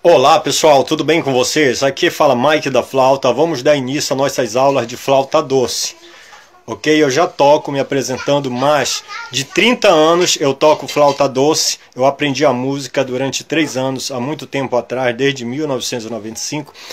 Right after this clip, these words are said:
E eu já toquei em várias bandas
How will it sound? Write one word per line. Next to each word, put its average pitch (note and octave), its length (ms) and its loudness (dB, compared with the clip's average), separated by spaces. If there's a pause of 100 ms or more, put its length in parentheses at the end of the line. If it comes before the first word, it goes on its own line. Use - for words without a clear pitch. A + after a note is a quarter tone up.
(280)
E C3 80 -8
eu D#3 140 2
já D#3 140 0
toquei D3+ 580 -4 (260)
em B2 120 -10
várias C3+ 320 2
bandas C#3 560 -2